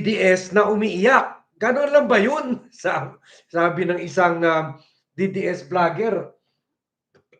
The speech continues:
"Anyari, bakit bigla-bigla tinerminate, ha?" <clears throat> Ah,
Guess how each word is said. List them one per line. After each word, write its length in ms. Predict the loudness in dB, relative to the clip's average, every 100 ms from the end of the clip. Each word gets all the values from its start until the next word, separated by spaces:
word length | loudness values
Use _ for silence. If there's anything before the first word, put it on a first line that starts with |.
| _ -4
"Anyari, 760 | -2 2 4 4 4 0 -2 -4
bakit 400 | -6 -4 -8 -6
bigla-bigla 840 | -4 -4 -4 -6 -2 0 0 -4
tinerminate, 840 | -6 -2 -2 -2 -2 -2 -4 -12 _
ha?" 320 | -6 -6 -6 -18 _ _ _ _ _ _ _ _ _ -10
<clears throat> 400 | -6 -6 -8 -16 _ _ _ _ _ _ _ _ _ _ _ _ _ _ _ _ _ _ _ _ _ _ -4
Ah, 800 | -2 0 0 0 0 -2 -4